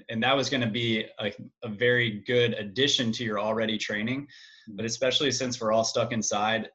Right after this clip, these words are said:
um, luckily we were very close to being done with all this stuff when this whole thing hit. But all I've been doing is studying online, watching film,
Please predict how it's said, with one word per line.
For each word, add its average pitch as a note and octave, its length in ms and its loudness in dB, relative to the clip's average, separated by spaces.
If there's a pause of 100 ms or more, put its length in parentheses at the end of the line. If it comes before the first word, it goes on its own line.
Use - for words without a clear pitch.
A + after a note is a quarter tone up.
um, G2 480 -4 (560)
luckily A2+ 440 -2
we G#2+ 200 -2
were G#2 300 -2 (680)
very A2 400 0 (260)
close B2+ 300 4
to A#2 80 -6
being G#2+ 340 -2
done G#2 240 -2
with A#2 160 -4
all A#2+ 160 2
this B2 180 0
stuff B2 300 -2
when G2 400 -6 (320)
this G#2+ 220 -6
whole A2+ 180 -2
thing G#2 220 -6
hit. C#3+ 260 2 (680)
But G#2+ 260 2 (380)
all B2+ 220 4
I've B2 180 6
been A2+ 160 2
doing A#2 300 2
is G#2+ 160 -2
studying A#2 480 0
online, B2 580 2
watching A2+ 440 0
film, A#2+ 760 0